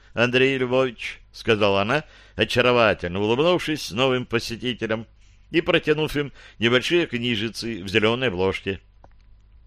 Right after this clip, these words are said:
«Опять Львович!» Малышев хлопнул себя по лбу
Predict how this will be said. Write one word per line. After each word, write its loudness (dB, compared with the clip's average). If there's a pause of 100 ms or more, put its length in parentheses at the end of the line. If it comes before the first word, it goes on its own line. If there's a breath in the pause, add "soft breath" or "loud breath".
(440)
«Опять 8
Львович!» 2 (480 soft breath)
Малышев 4
хлопнул 2
себя 0
по 2
лбу 0